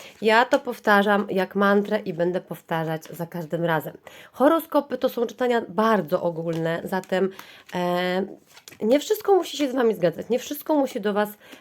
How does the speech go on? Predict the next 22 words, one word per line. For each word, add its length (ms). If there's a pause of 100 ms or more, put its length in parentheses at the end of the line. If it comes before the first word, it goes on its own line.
(120)
pasować. 720
Odrzucamy 840
to, 160
co 160
nie 140
pasuje, 480
bierzemy 460
to, 160
co 140
się, 220 (540)
e, 320
zgadza, 460 (240)
tak? 340 (800)
Okej, 420 (300)
kochani, 320 (840)
tak 220
to 100
się 160
już 160
przedstawiają 640
te 120
pierwsze, 480